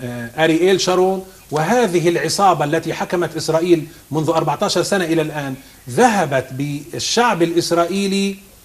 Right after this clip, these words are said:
نحو اليمين، فاليمين، فاليمين، فاليمين، فاليمين الأكثر تطرفا. وبالتالي برأيي أنه لم يعد هنالك، آم،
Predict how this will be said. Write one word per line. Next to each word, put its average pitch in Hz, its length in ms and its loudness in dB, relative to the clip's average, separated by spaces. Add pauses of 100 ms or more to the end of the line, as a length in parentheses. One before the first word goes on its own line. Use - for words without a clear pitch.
(300)
نحو 165 400 0
اليمين، 160 640 2
فاليمين، 156 600 0
فاليمين، 170 600 2
فاليمين، 175 500 2
فاليمين 196 440 2
الأكثر 214 420 -2
تطرفا. 151 560 -2 (460)
وبالتالي 170 560 -2 (460)
برأيي 156 420 6 (440)
أنه 160 360 -4
لم 247 280 0
يعد 170 380 4
هنالك، 143 720 -2 (520)
آم، 123 500 -6